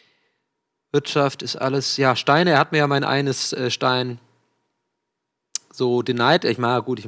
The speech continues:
am Ende bin ich draufgegangen. Naja, so richtig denied war's nicht, ist eigentlich Quatsch. So, hier eine, eine Ritterzeit ist akzeptabel, so, hätte, kann deutlich besser sein. Also ich glaub, mein, mein, mein schnellstes war so sechzehn, zwanzig. Und, ähm, drunter komm ich noch nicht.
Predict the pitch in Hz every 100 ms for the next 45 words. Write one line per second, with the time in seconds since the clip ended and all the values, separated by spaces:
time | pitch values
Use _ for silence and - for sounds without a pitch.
0 | 113 110 110 127 113 104 113 117 107 107
1 | 107 95 90 95 - - 90 85 - 85
2 | - 87 - - - - - - - -
3 | _ _ _ 120 107 113 139 131 117 113
4 | 120 233 214 - 196 - - 147 - 214
5 | 220 208 208 202 185 196 180 165 151 143
6 | 170 160 214 214 - 160 160 143 147 160
7 | 131 131 - 170 156 156 143 143 143 139
8 | - 175 202 - 156 147 135 131 170 -
9 | 127 151 190 - 190 - - - - _
10 | _ _ _ _ _ _ 139 147 139 135
11 | 147 127 127 123 127 156 170 143 160 156
12 | 131 143 -